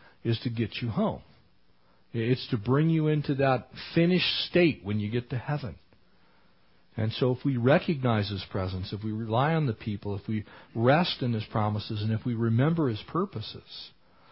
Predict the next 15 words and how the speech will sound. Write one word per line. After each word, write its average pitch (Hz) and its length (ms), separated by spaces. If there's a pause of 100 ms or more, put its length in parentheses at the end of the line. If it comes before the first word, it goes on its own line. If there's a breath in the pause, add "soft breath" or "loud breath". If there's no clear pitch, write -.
(220 soft breath)
then 139 180
those 156 380
storms 185 880
have 147 160
a 147 40
tendency 151 560 (100)
to 117 220 (600 soft breath)
be 117 80
a 120 80
little 120 260
less 104 180 (120)
frightening. 92 420 (1200 soft breath)
Tho-, 113 240
those 127 180 (120)
shipwrecks, - 880